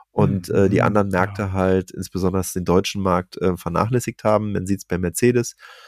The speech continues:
Speaker 1: voll auf die Luxusstrategie gesetzt, weil sie gesagt haben, ja, äh, das ist nun mal das, was der Markt in China haben will.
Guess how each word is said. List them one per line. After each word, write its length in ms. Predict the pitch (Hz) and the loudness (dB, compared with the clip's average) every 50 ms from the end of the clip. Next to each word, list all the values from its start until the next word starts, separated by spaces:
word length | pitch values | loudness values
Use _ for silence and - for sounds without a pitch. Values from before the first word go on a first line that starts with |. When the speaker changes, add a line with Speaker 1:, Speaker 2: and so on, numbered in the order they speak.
| - _ _ | -20 _ _
Speaker 1:
voll 220 | - - 113 101 | -2 0 4 4
auf 140 | 98 90 - | 4 2 2
die 80 | - 92 | 0 2
Luxusstrategie 880 | 92 110 - - - 107 - - - - 107 107 - 104 98 107 104 104 | 2 2 0 0 -2 -2 -2 -4 -4 -2 -2 -2 0 -2 -2 0 2 2
gesetzt, 400 | 104 95 104 98 95 - - 98 | 2 2 2 0 0 0 0 0
weil 100 | 95 92 | 0 0
sie 120 | 95 90 | 0 -2
gesagt 340 | 95 87 98 95 - - - | -2 0 0 0 0 2 2
haben, 320 | 95 92 90 90 90 - _ _ _ _ _ _ _ _ _ _ _ _ - - - | 2 2 2 0 -4 -10 _ _ _ _ _ _ _ _ _ _ _ _ -18 -12 -2
ja, 300 | 101 98 98 95 95 - | 2 4 4 4 4 2
äh, 420 | - 92 92 92 90 87 85 95 | 2 2 4 4 4 2 0 0
das 160 | 92 90 82 | -4 -4 -4
ist 160 | - 92 - | -4 -6 -4
nun 120 | - 92 87 | -4 0 0
mal 100 | 85 82 | 0 0
das, 180 | 92 92 - | 0 -2 -2
was 140 | - 87 - | -4 -6 -6
der 100 | - 85 | -4 -8
Markt 260 | 85 87 85 90 - | -4 -4 -4 -6 -6
in 80 | - 87 | -8 -10
China 280 | - - 98 98 90 82 | -8 -6 -2 0 0 2
haben 280 | 85 87 104 120 110 | 2 0 0 0 0
will. 160 | 107 110 113 | 0 0 0